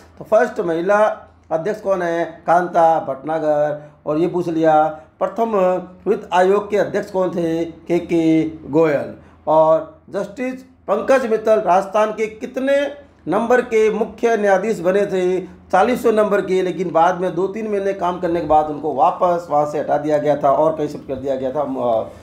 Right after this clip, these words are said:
प्रमुख न्यायाधीशों के अंदर। तो अभी वक्त खाली है। तो जस्टिस पंकज मित्तल, क्वेश्चन पूछा, जस्टिस पंकज मित्तल जो पेपर हुआ उस समय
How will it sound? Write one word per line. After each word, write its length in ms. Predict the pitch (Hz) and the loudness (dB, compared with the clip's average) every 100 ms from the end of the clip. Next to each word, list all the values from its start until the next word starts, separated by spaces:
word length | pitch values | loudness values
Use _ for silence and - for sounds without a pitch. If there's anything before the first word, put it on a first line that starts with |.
| - - | -12 -2
प्रमुख 360 | 160 180 - - | 0 0 -2 -2
न्यायाधीशों 440 | 131 139 151 147 | 2 4 2 0
के 80 | 135 | 0
अंदर। 240 | 123 135 131 - - - - - | 0 2 0 -2 -12 -20 -20 -10
तो 240 | 135 135 - | -6 -4 0
अभी 240 | 175 202 | 0 0
वक्त 480 | 180 180 - - - | 0 0 -4 -20 -4
खाली 180 | 147 160 | -2 0
है। 320 | 156 175 - - - - | 0 -2 -6 -20 -20 -12
तो 60 | 160 | -2
जस्टिस 440 | 208 208 262 269 | 0 0 -2 -2
पंकज 460 | 240 240 240 294 247 | 0 0 2 0 0
मित्तल, 220 | 233 226 | -4 -6
क्वेश्चन 240 | 220 220 | -6 -8
पूछा, 440 | 214 208 220 214 196 | -6 -4 -4 -4 -6
जस्टिस 220 | - 262 | -8 -8
पंकज 420 | - 214 220 254 | -4 0 2 2
मित्तल 160 | 214 220 | 2 0
जो 80 | |
पेपर 300 | 214 220 220 | 0 0 0
हुआ 160 | 214 196 | 2 4
उस 140 | 196 | 2
समय 400 | 202 196 190 202 | 0 -4 -4 -6